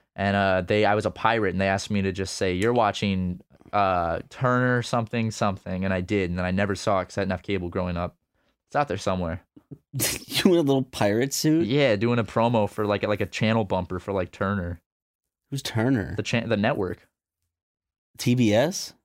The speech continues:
Speaker 1: Yeah.
Speaker 2: You were on the T B S?
Speaker 1: I don't know if it was T B S. I know that there used to be a, the Turner channel, or, like, Turner was a channel or something. I didn't have cable, so I didn't know. I just knew it was, they came with cameras and did it.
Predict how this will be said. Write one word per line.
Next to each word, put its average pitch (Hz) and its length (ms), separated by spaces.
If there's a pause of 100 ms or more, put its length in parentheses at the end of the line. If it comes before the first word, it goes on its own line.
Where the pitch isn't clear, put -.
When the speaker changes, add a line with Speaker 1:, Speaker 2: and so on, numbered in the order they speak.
Speaker 1:
Yeah. 123 280 (340)
Speaker 2:
You 131 120
were 160 120
on 135 340
the 117 200
T 127 220
B 120 160
S? 107 40
Speaker 1:
I 143 40
don't 175 100
know 175 80
if 170 80
it 180 40
was 143 120
T - 160
B 127 120
S. 135 200
I 117 80
know 135 180
that 127 220
there 120 100
used 120 240
to 117 60
be 107 180
a, - 40
the 98 160
Turner 101 420
channel, 90 480
or, 101 120
like, 90 200
Turner 95 400
was 92 160
a 92 60
channel 92 460
or 87 100
something. - 580 (340)
I 151 60
didn't 226 80
have 170 120
cable, 196 220
so 143 120
I 151 40
didn't 139 140
know. 127 140
I 98 100
just 98 120
knew 110 100
it 101 40
was, 95 160
they 107 160
came 110 180
with 101 140
cameras 98 340
and 92 140
did 92 240
it. - 60